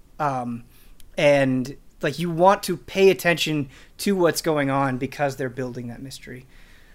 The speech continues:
uh, so well. But, uh, yeah, I don't know. I, it, I, I really do think, like, Xenoblade Chronicles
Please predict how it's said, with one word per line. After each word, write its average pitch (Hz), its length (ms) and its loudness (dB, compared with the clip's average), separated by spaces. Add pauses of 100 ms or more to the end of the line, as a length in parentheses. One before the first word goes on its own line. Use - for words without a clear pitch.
(200)
uh, 127 320 -12
so 135 320 -2
well. 123 320 -6 (640)
But, 139 340 2
uh, 139 340 4
yeah, 180 360 4 (240)
I 208 80 4
don't 240 100 4
know. 175 160 2
I, 180 120 4
it, 208 320 0 (220)
I, 202 200 4
I 190 60 6
really 226 380 4
do 208 160 2
think, 185 220 0
like, 180 160 2
Xenoblade 160 380 0
Chronicles 143 720 -2